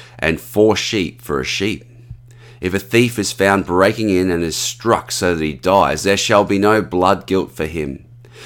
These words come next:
But if the sun rises on him, there shall be blood guilt for him. He shall surely pay. If he has nothing, then he shall be sold for his theft. And if the stolen beast is found alive in his possession, whether it is an ox or a donkey or a sheep,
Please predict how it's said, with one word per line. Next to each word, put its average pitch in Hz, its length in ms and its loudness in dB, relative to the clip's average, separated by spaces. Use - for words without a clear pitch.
But 95 140 2
if 101 100 -2
the 98 100 -2
sun 107 380 2
rises 101 540 4
on 95 180 2
him, 80 360 -2
there 85 140 2
shall 87 240 0
be 98 240 2
blood 78 380 -2
guilt 76 240 -4
for - 120 -10
him. 65 380 -8
He 104 160 2
shall 76 300 0
surely 101 640 2
pay. 69 560 -4
If - 140 -12
he 113 120 4
has 110 200 4
nothing, 98 460 2
then 90 180 2
he 90 160 -2
shall 85 260 -2
be 80 140 -6
sold 90 580 2
for 76 220 -6
his 69 160 -8
theft. 78 520 -4
And 98 160 4
if 98 160 0
the 92 100 -4
stolen 120 560 4
beast 92 340 -2
is 82 120 -6
found 92 280 0
alive 90 420 4
in 101 60 0
his 101 140 -2
possession, 85 600 -2
whether 92 200 4
it 90 80 0
is 85 160 -2
an 85 120 -2
ox - 360 0
or 87 120 -2
a 80 60 -2
donkey 98 440 0
or 110 100 2
a 101 60 0
sheep, - 520 -4